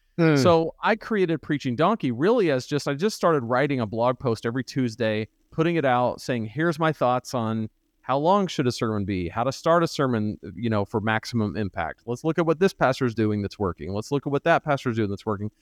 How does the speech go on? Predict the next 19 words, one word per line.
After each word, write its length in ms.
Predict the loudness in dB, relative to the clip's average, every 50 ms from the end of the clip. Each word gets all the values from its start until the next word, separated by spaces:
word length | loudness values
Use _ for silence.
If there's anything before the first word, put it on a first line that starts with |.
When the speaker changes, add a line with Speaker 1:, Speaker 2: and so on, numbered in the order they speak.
| _ _ _ _ _ _ _ -4
Speaker 2:
And 120 | -2 -2
to 100 | 0 0
my 160 | 0 2 2 2
surprise, 520 | 0 -2 -4 0 2 4 4 4 4 2
it 100 | 0 -4
started 320 | -2 0 2 2 2 2 -2
to 60 | -4
grow. 460 | -6 -2 0 2 4 4 4 2 -2 -6 _ _ _ _ _ _
Back 160 | -2 -2 -2 0
in 80 | 0
those 220 | 2 2 2 2 2
days, 240 | 0 0 2 2
I 60 | 0 0
was 140 | 0 -2
really 200 | -2 -2 -2 -2
growing 340 | -2 0 2 2 2 2 0
it 80 | 0 0
on 140 | -2 -2 -4
Twitter. 420 | -2 0 0 2 2 2 0